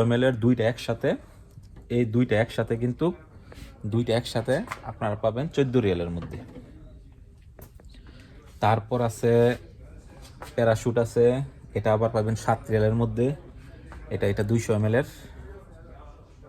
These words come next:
এরপরে প্যারাশুট আরেকটা আছে, এটা,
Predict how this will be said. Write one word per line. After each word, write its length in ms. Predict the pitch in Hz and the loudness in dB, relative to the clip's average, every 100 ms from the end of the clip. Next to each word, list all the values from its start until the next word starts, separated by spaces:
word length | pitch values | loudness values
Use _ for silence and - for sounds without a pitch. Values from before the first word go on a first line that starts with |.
| - - - - - - - - 185 - - - - - - - - - - - - - - - - - - 110 | -20 -20 -20 -20 -20 -20 -20 -20 -20 -20 -20 -20 -20 -20 -20 -20 -20 -20 -8 -6 -6 -12 -20 -20 -20 -20 -12 -6
এরপরে 240 | 101 110 107 | -4 -2 0
প্যারাশুট 320 | 117 117 113 110 | 2 0 -2 -2
আরেকটা 200 | 110 110 | -2 0
আছে, 80 | 107 107 | 0 2
এটা, 140 | 110 | 4